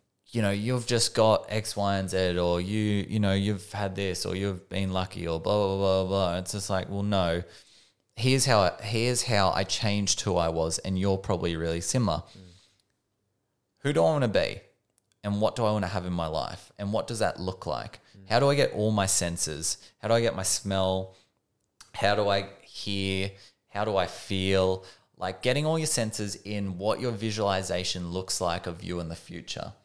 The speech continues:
Speaker 2: Mm.
Speaker 1: And this is why I love visualization meditations, because it really embeds in people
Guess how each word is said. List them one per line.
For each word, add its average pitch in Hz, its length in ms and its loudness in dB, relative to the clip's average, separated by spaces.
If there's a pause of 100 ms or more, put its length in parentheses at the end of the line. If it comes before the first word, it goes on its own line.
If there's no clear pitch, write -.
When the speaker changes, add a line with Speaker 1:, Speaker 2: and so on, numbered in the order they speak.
Speaker 2:
Mm. 104 280 -20
Speaker 1:
And 95 240 -6
this 110 160 0
is 117 80 -2
why 117 140 2
I - 20 2
love 92 320 0
visualization 85 640 -4
meditations, 90 580 -4
because 87 260 -12
it 87 140 -4
really 95 320 -2
embeds 87 640 -2
in 87 200 -12
people 82 420 -12